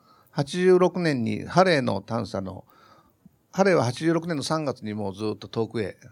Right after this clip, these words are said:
太陽に近づいた後、遠くへ去っちゃいましたので、で、この、そ、その、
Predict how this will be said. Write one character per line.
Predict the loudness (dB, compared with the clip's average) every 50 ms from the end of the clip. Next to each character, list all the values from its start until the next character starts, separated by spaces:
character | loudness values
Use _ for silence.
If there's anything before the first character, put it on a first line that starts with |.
| -20
太 | -8 -6 -4 -4
陽 | -4 -4
に | -8 -8
近 | -8 -8 -8
づ | -8 -8
い | -10
た | -12 -12
後、 | -10 -10 -12 -12
遠 | -8 -8 -6 -6
く | -6
へ | -6
去 | -4 -4
っ | -6 -4
ち | -4
ゃ | -6
い | -6
ま | -6 -10
し | -14
た | -16 -16
の | -16 -14
で、 | -14 -16 -16 -18 _ _ _ _ _ -20 -20 -20 -20 -20 -20 -20 -20 -20 -20 -20 -20 _ _ _ -8
で、 | -8 -4
こ | -2 0
の、 | 2 2 2 0 -2 -6 -10 _ _ -20
そ、 | -20 -20 -20 -20 _ _ _ _ -20 -20 -20 -18 -16
そ | -14 -10
の、 | -6 -6 -4 -6 -6